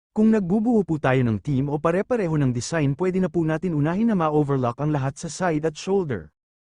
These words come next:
Una ko pong sinukat dito ang armhole at para sa mga baguhan pa lang, dapat ang banat ng tela ay nasa ganitong direksyon.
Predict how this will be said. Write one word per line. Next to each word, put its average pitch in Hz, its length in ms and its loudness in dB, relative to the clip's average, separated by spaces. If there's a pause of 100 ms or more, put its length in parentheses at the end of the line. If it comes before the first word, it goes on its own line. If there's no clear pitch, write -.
(520)
Una 226 240 4
ko 220 80 0
pong 185 160 2
sinukat 131 480 0
dito 123 240 0
ang 139 160 2
armhole 139 560 -2
at 156 80 -4
para 180 240 0
sa 175 160 -4
mga 147 160 2
baguhan 127 400 0
pa 175 80 0
lang, 87 320 -4 (160)
dapat 208 400 0
ang 170 80 0
banat 151 320 0
ng 127 160 0
tela 156 400 -2
ay 156 80 0
nasa 170 240 -2
ganitong 160 400 0
direksyon. 156 560 -4